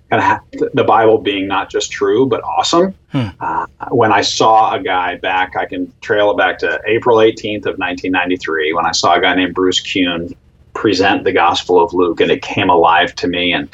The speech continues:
Speaker 1: he challenged me to soak into bigger chunks of scripture and to internalize more of it, and to, and so that kind of led to me speaking about it and,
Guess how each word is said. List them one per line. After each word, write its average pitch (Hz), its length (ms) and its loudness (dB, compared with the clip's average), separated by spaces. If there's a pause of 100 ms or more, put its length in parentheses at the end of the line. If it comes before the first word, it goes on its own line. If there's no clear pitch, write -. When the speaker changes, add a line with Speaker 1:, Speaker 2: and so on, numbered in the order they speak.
(280)
Speaker 1:
he - 80 -8
challenged 107 460 2
me 95 80 2
to 90 80 4
soak 104 480 0
into 92 240 -4
bigger 92 300 -2
chunks 123 420 -2
of 117 100 0
scripture 120 600 2
and 90 240 -2
to 92 220 -6
internalize 139 680 2
more 120 280 0
of 113 120 2
it, 110 320 4
and - 140 -12
to, - 260 -12 (400)
and 98 140 -6
so 101 160 0
that 113 460 2
kind 110 120 -2
of 101 80 -2
led 98 220 0
to 98 60 -2
me 87 120 -4
speaking 147 460 2
about 123 300 4
it 123 200 4
and, 85 380 -8